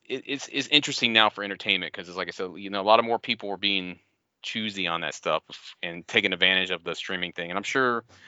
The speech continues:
the streaming services on gaming consoles are not making it any easier with some of these, uh, games, 'cause there's a lot of people out there now, it's like, "Eh,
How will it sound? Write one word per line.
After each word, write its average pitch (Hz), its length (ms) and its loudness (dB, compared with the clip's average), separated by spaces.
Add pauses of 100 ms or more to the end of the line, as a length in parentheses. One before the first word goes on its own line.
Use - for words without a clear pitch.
(220)
the 113 60 -10
streaming 139 300 4
services 135 380 2
on 135 100 4
gaming 127 260 6
consoles 92 440 0
are 87 40 -8
not 82 160 0
making 82 200 -4
it 82 40 -2
any 82 80 -4
easier 80 280 -8
with 78 200 -12
some 87 160 -10
of 80 60 -10
these, 82 220 -12
uh, 80 340 -2
games, 85 260 -6
'cause 90 120 -8
there's 92 120 -6
a 98 40 -4
lot 98 180 8
of 104 60 2
people 110 280 0
out 113 120 10
there 113 100 0
now, 120 140 4
it's 120 80 2
like, - 80 -2
"Eh, 156 460 4